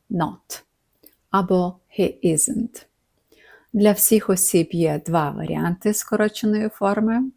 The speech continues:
в запереченні, крім першої особи однини. Let me give you some examples. I am not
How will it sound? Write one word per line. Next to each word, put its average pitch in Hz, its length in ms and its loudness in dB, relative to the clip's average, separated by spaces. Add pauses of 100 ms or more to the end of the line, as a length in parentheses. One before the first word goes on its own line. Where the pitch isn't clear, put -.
(180)
в 202 60 -6
запереченні, 208 920 0 (380)
крім 185 380 2
першої 156 640 -4
особи - 480 -6
однини. - 480 -4 (400)
Let 247 220 2
me 214 160 6
give 196 100 4
you 185 140 2
some 170 320 0
examples. - 800 -8 (300)
I 185 540 0 (720)
am 175 500 0 (1600)
not 185 720 -2